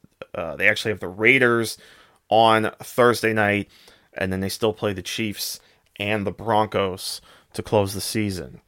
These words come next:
But then Dallas is actually way down at the bottom of the list. They actually have the third easiest remaining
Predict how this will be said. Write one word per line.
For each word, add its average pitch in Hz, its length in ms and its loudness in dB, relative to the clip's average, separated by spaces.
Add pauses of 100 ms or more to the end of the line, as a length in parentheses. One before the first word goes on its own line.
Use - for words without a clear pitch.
(920)
But 104 160 0
then 107 200 2
Dallas 127 920 6 (1600)
is 107 140 -4
actually 120 300 4
way 175 1120 10
down 147 560 10
at 131 120 6
the - 60 0
bottom 123 400 10
of 123 100 6
the 123 100 6
list. 107 640 4
They 123 140 6
actually 135 260 4
have 123 300 8
the 113 120 2
third 160 640 6 (460)
easiest 156 840 4 (920)
remaining 120 640 8